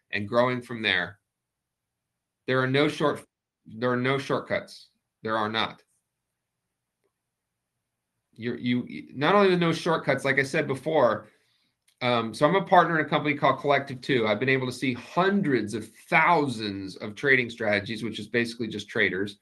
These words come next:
Some of them are algorithmic, but most of them are just discretionary point and click. And I can see the fear and apprehension and tension in their trading, because they do okay with small size. They get more, uh,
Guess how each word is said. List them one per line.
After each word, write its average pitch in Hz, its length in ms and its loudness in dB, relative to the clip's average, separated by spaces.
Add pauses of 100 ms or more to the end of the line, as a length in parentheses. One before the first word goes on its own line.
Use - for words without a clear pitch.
(260)
Some 147 320 2
of 139 80 2
them 123 120 0
are 113 120 0
algorithmic, 101 580 0
but 101 80 -8
most 117 280 -2
of 113 120 -8
them 107 60 -4
are 104 80 -4
just 98 180 -8
discretionary 104 640 -4
point 104 220 -6
and - 100 -18
click. 90 240 -4 (960)
And 131 160 4
I 143 160 6
can 180 240 2
see 175 720 -2
the 123 120 -4
fear 147 540 4
and - 200 -8
apprehension 131 880 -2
and 110 180 -8
tension 139 600 -4 (280)
in 160 200 4
their 156 180 4
trading, 147 540 0 (440)
because 139 460 4 (300)
they 127 100 4
do 143 240 6
okay 175 400 6
with 147 160 0
small 139 340 -2
size. 120 380 2
They 110 140 0
get 127 420 2 (640)
more, 147 560 4 (380)
uh, 113 380 0